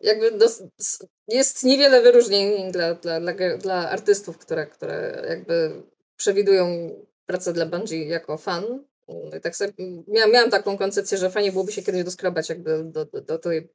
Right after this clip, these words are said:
pozycji i do zostania wyróżnionym, no ale też bądźmy uczciwi,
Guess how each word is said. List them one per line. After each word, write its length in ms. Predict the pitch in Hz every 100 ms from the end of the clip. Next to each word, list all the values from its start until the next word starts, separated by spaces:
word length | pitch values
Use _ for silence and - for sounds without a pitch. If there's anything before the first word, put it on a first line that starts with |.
| _
pozycji 580 | 190 185 180 - 160 180 - - _ _ _
i 120 | -
do 420 | 180 170 170 160 156 - _ _ _ _ _ _
zostania 440 | 190 185 190 196 196
wyróżnionym, 500 | 208 196 202 202 233
no 60 |
ale 340 | 226 226 214 208 - _ _ - _ _ _ _ _ _
też 140 | 185 185
bądźmy 300 | 196 208 202
uczciwi, 1120 | 190 - 196 190 185 180 185 180 160 92 -